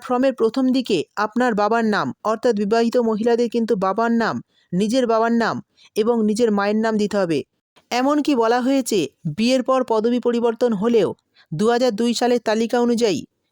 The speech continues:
বিয়ের আগের নাম ও পদবি লিখতে হবে। অর্থাৎ বিয়ের আগের নাম ও পদবি লিখতে হবে। দুহাজার দুইয়ের লিস্টে যেমন আপনার নাম ছিল সেই নামই কিন্তু ফর্মে ফিল আপ করতে হবে।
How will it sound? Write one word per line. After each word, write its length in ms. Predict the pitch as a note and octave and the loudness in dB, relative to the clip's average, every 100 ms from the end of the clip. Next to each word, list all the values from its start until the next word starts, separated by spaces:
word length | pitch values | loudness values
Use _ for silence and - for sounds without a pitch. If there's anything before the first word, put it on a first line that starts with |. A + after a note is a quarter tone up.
| D#3+ | -6
বিয়ের 360 | D3 A3+ B3 - | -2 2 2 0
আগের 300 | G3+ G#3 A#3+ G#3 | -2 0 0 2
নাম 180 | A3 G3+ C#3 - | 0 -2 -4 -2
ও 60 | G#3 G#3+ | -2 0
পদবি 340 | G#3 G3 G#3+ A3 | 0 2 0 0
লিখতে 300 | G3+ - G3 | -2 -2 -2
হবে। 280 | F3+ D#3+ C3 - _ _ _ _ - - | -2 -2 -4 -6 _ _ _ _ -20 -4
অর্থাৎ 360 | A3+ B3 C4+ C#4 | 0 0 0 -2
বিয়ের 260 | G3+ A#3+ B3+ | 0 0 0
আগের 260 | A3+ A3+ B3+ | -2 -2 -2
নাম 200 | A3 A3 | 0 0
ও 40 | A#3+ | -2
পদবি 340 | A3+ A3 A#3+ A3+ | 0 0 0 0
লিখতে 280 | A3 - | -2 -2
হবে। 260 | G#3+ G3+ F3 A#2+ D3+ | -2 0 0 -4 -6
দুহাজার 380 | F#3+ A#3 A#3+ B3 | -2 0 0 -2
দুইয়ের 240 | G#3 A#3+ A#3 | -2 -2 0
লিস্টে 280 | A#3 - A3+ | -2 -4 -2
যেমন 280 | G#3 A3 A#3 | 0 0 -2
আপনার 300 | G#3+ A#3 A3 | -2 -2 0
নাম 160 | G#3+ A3 | 0 -2
ছিল 240 | - B3 G3 - _ _ - - | -2 0 0 -2 _ _ -20 -8
সেই 240 | - A#3 | -2 0
নামই 280 | A#3 A3 B3 | 0 0 0
কিন্তু 300 | A#3 A#3+ G#3+ D3+ - _ _ | 0 -2 0 -2 -4 _ _
ফর্মে 280 | - G#3 A#3 | -4 0 0
ফিল 200 | A3 A3 | 0 0
আপ 80 | A3 - | 0 0
করতে 240 | G#3 G#3+ | -2 0
হবে। 280 | G3 E3+ | -2 -2